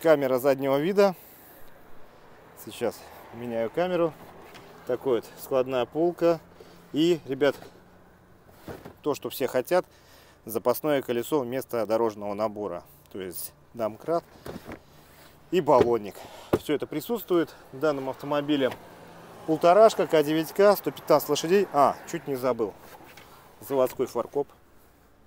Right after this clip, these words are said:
Может быть, уже и я ещё и ни разу не показывал, что они бывают с заводскими фаркопами. Вот здесь вот потянете, если за рычажок,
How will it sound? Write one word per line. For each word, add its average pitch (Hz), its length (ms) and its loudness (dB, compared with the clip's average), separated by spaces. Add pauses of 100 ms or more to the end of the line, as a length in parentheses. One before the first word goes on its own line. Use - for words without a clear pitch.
(140)
Может 101 200 -10
быть, 104 140 -14
уже 110 240 -6
и 104 140 -6 (760)
я 110 160 -2
ещё 104 200 -6
и 117 40 -6
ни 117 140 -4
разу 156 180 2
не 147 120 -8
показывал, 135 460 -6
что - 140 -12
они 123 140 -10
бывают 123 380 -6 (220)
с 107 120 -18
заводскими 113 420 -8
фаркопами. 123 640 -6 (160)
Вот 123 80 -12
здесь 113 180 -2
вот - 120 -20
потянете, 131 500 -2
если 110 160 -10
за 101 100 -6
рычажок, 120 400 -2